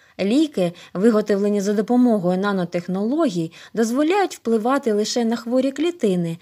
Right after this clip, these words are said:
не пошкоджуючи здорові. А косметика діє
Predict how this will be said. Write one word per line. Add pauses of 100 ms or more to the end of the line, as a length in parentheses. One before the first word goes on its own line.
(200)
не
пошкоджуючи
здорові. (540)
А
косметика
діє